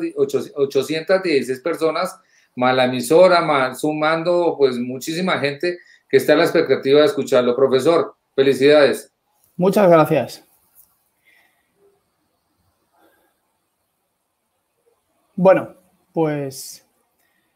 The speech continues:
Speaker 2: eh, vamos a, vamos a ello. A ver, ahora que me pongan la presentación para que lo podáis ir viendo. ¡Ay, qué guay! Me han cambiado de intérprete. Hola, encantado. <laughs> Eh, mirad, eh, he preparado una presentación muy enfocada a,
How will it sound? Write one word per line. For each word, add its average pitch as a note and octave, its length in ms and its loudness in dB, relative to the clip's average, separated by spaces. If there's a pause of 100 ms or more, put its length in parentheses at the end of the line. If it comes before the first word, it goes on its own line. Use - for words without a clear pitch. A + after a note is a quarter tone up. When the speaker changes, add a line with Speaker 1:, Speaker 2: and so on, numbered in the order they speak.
(240)
Speaker 2:
eh, C#3 640 -6 (1300)
vamos G3+ 260 4
a, F#3 400 4
vamos G3+ 300 -2
a D#3 100 0
ello. A2+ 220 -10 (400)
A - 120 -10
ver, E3 320 -4 (220)
ahora E3 300 -4
que E3 100 -6
me D#3 160 -2
pongan F#3+ 300 -2
la E3+ 100 0
presentación E3+ 680 -4
para F3 220 2
que E3+ 80 -2
lo D#3+ 100 0
podáis D#3+ 680 0 (320)
ir D#3+ 140 -4
viendo. F3 320 0
¡Ay, F3+ 160 2
qué E3+ 120 -4
guay! C#3+ 220 0
Me D#3 120 0
han D#3 60 -4
cambiado D#3+ 260 0
de D3+ 60 0
intérprete. D3 520 -4
Hola, F3+ 340 0
encantado. E3 680 2 (520)
<laughs> F#3 60 0 (800)
Eh, E3+ 640 6
mirad, F3+ 340 0
eh, G3 240 -6
he G#3+ 120 -2
preparado C4 400 2
una B3+ 160 -2
presentación B3 760 -6
muy G3+ 220 -4
enfocada G#3 720 0
a, D#3 400 0